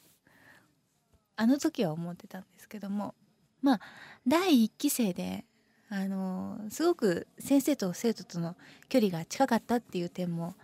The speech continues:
あるんですけどもね、まあ、そういう恵まれた学生生活を送りまして、まあ、なんとか先生の誘いを受けて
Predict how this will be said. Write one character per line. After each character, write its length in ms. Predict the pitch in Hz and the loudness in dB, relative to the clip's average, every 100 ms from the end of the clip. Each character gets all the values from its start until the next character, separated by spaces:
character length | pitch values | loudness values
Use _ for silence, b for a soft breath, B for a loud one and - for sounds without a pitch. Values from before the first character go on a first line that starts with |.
| b b - | b b -4
あ 80 | 214 | -2
る 60 | |
ん 40 | 175 | -2
で 80 | |
す 100 | 165 | -6
け 80 | - | -10
ど 80 | 185 | -6
も 120 | 190 | 0
ね、 200 | 226 254 | 4 4
ま 120 | 220 | 2
あ、 20 | 214 | 0
そ 160 | 226 | 0
う 60 | 214 | 0
い 300 | 208 208 202 | 2 0 0
う 100 | 202 b b b - | -4 b b b -2
恵 140 | 208 | 2
ま 160 | 220 226 | 6 6
れ 100 | 220 | 6
た 400 | 214 202 202 196 - | 4 2 2 0 -4
学 180 | 208 - | -6 4
生 160 | 247 | 4
生 140 | 226 220 | 6 4
活 280 | 196 170 | 2 0
を 40 | 180 160 | 0 0
送 140 | 165 196 | 0 2
り 120 | 196 | 4
ま 120 | 202 | 2
し 100 | 202 | 0
て、 180 | - 196 _ B B B B 285 247 | -2 -4 _ B B B B -10 -4
ま 60 | 226 | 2
あ、 0 | |
な 160 | 240 | 4
ん 20 | 226 | 4
と 100 | 196 | 2
か 120 | 180 | 0
先 200 | 226 214 | 4 4
生 120 | 220 | 4
の 100 | 185 | 0
誘 300 | 180 190 190 | 0 0 2
い 40 | |
を 40 | 190 | 2
受 140 | 185 | 0
け 20 | |
て 300 | 190 165 - | -6 -8 -8